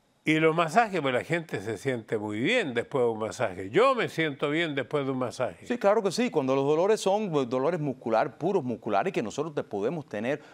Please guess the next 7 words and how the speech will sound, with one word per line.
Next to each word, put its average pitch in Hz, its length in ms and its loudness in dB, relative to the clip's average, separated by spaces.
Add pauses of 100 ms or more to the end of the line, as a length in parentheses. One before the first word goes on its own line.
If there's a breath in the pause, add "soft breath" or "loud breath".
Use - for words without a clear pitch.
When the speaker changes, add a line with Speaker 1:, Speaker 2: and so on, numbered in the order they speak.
(100)
Speaker 2:
una 165 300 -2
explicación 123 1160 -4
bastante 127 720 -2
aceptable, 160 800 0 (240 loud breath)
pues 180 140 0
entonces 202 300 -2
sí, - 300 -2